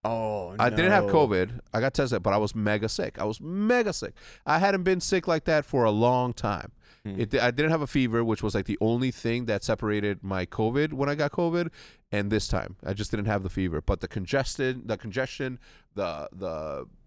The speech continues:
Speaker 2: the, the phlegm, like, all of that was there. The, the headaches,
Speaker 1: Oh,
Speaker 2: like, it was
Speaker 1: no.
Speaker 2: there.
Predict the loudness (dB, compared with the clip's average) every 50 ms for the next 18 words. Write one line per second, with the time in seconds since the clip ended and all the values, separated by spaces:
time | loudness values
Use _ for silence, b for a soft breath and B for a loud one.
0 | -18 -10 -8 -8 -6 -6 -8 -10 -12 -14 -8 -2 0 2 2 2 2 0 -2 -4
1 | -4 -4 -6 -6 -4 -2 0 2 2 2 0 0 0 -2 -2 -2 -4 -6 -4 -4
2 | -4 -2 -2 -2 -4 -4 -4 -6 -8 -4 0 0 0 2 2 2 0 0 0 -2
3 | -2 0 0 -2 -2 -2 -4 -2 -2 -2 -2 -4 -4 -6